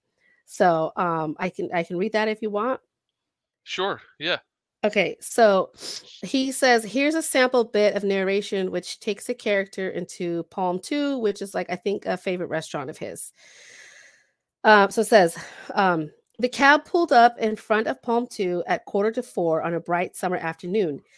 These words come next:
Speaker 1: Billy paid the driver, stepped out onto the sidewalk, and took a quick look around for Martin. Not in sight. Satisfied, Billy went inside. After the hot clarity of Second Avenue, Palm Two was as dark as a cave.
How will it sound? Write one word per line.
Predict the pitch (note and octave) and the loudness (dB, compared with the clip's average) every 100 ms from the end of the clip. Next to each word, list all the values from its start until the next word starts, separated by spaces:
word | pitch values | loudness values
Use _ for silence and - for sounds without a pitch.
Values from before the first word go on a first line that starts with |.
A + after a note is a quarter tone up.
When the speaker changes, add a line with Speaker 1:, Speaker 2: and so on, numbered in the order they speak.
| _ _ | _ _
Speaker 1:
Billy | G#3 A3 C4+ | 0 2 0
paid | C#4+ C#4 | -4 -6
the | C#4+ | -2
driver, | G#3+ G3 G3 F#3+ | 0 0 -2 -6
stepped | - G#3 - | -2 -2 2
out | A#3+ B3+ | 0 0
onto | B3 C4 | -4 -8
the | C4+ | -4
sidewalk, | G#3 F3+ F3+ E3+ - - | 0 0 0 -4 -6 -10
and | F#3 | -10
took | - A3+ | -8 -10
a | A#3+ | -10
quick | - A3 G#3 | -4 -4 -2
look | F3+ F#3 F3+ | -4 -4 -2
around | E3+ D#3+ | -4 -4
for | F3+ | -4
Martin. | E3+ E3+ E3 C#3 G#2+ _ _ _ | -2 -2 -2 -8 -12 _ _ _
Not | F3+ F3 F3 | -2 0 0
in | F#3+ | -4
sight. | - D#3 - _ _ | -2 -2 -2 _ _
Satisfied, | - - B3 - B3+ B3 C4 - | -2 0 0 0 2 2 0 -4
Billy | F#3 F#3 | -2 0
went | F3 D#3+ - | 0 -4 -4
inside. | - D#3 C3 - _ _ _ _ _ _ | -6 -6 -6 -12 _ _ _ _ _ _
After | - B3+ G4+ | -2 0 0
the | G4+ | -2
hot | D4+ C#4+ C#4 | 2 2 0
clarity | - A3+ A3 A3 | 0 0 0 -2
of | G3 | -4
Second | - G3 A3+ | -6 -6 -4
Avenue, | F#3 F3+ F3+ | -4 -4 -4
Palm | - G3 A#3+ | -6 -6 -6
Two | - A3 G#3+ | -6 -6 -4
was | F3+ E3+ | -4 -4
as | E3 - | -6 -10
dark | F3 F3 G3 | -6 -4 -6
as | G#3+ | -10
a | A3+ | -10
cave. | - E4+ C#3 | -6 -6 -6